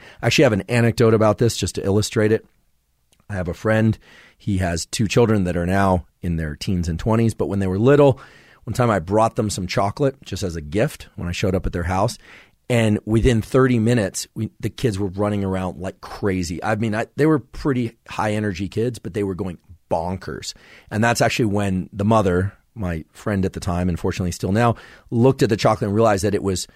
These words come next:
chocolate with espresso beans in it. It was, like, dark chocolate espresso beans. So I, I was really at fault there. You don't want to give kids dark chocolate with espresso beans, but what you're really seeing, that hyperactivity, that is dopamine.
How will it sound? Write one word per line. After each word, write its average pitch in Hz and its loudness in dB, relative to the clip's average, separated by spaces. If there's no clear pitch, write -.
chocolate 120 0
with 107 -2
espresso 92 -4
beans 76 -8
in 80 -6
it. 64 -12
It - -10
was, 82 -10
like, 80 -14
dark 104 -4
chocolate 92 -4
espresso 82 -6
beans. 76 -6
So - -4
I, 101 0
I 101 -4
was 95 -6
really 92 -2
at - -8
fault - -4
there. 80 -6
You 104 0
don't 143 2
want 117 2
to 107 0
give 92 -2
kids 90 -4
dark 127 2
chocolate 110 0
with 90 -4
espresso 92 -4
beans, 87 -6
but 110 0
what 131 2
you're 135 2
really 139 6
seeing, 143 2
that 117 -2
hyperactivity, 120 -2
that 113 2
is 107 0
dopamine. 80 0